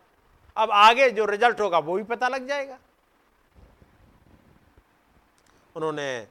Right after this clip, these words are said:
राजमा, प्याज, मक्के की रोटी उठाई और खाई,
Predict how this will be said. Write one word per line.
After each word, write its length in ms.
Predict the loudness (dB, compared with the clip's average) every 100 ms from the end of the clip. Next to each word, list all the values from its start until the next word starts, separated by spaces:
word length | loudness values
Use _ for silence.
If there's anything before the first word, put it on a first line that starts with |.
| _ _ _ _ _ _ _ -2
राजमा, 560 | 0 0 -2 -6 -4
प्याज, 560 | -6 -4 0 0 0 -4
मक्के 360 | -10 -12 -12 -12
की 120 | -10
रोटी 260 | -10 -10
उठाई 420 | -14 -10 -8 -6 -6
और 160 | -8
खाई, 460 | -10 -16 -16 -16